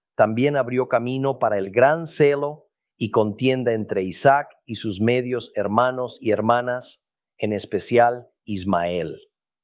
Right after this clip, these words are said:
Y esa contienda y celo continúa hasta hoy día,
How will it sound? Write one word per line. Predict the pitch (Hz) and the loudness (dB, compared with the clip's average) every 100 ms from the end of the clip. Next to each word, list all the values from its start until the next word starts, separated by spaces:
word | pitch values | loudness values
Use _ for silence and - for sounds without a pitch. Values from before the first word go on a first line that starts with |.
| _ _ _ - | _ _ _ -2
Y | 120 120 117 - _ _ | 2 2 0 -8 _ _
esa | 131 170 170 196 | 4 4 4 -2
contienda | 175 143 135 156 156 147 | -2 -4 0 0 2 2
y | 135 | 0
celo | - 151 139 135 | 0 2 2 0
continúa | - 120 120 117 135 143 139 131 | -2 -4 -4 -2 2 2 2 0
hasta | 113 - 107 107 | -2 2 2 4
hoy | 131 127 | 4 0
día, | 113 120 101 80 - | -4 0 0 -2 -8